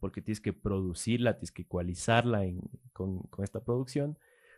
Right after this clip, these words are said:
Pero, eh, una grata sorpresa, amigo. Hice una ve-, un día una encuesta en el Instagram de Morphy Ecu y les dije, "Ñaños, necesito que me pongan ustedes,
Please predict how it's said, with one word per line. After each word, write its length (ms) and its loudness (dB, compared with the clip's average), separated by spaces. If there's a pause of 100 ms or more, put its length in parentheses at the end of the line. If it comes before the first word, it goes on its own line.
(140)
Pero, 540 6
eh, 340 -2
una 180 2
grata 380 2
sorpresa, 440 2
amigo. 340 2 (480)
Hice 220 2
una 120 6
ve-, 180 6
un 160 4
día 340 4
una 240 4
encuesta 680 2
en 80 0
el 120 2
Instagram 440 0
de 80 2
Morphy 400 2
Ecu 320 -2 (560)
y 80 -2
les 160 0
dije, 400 2
"Ñaños, 420 4
necesito 680 0
que 120 -4
me 140 -2
pongan 460 2
ustedes, 680 2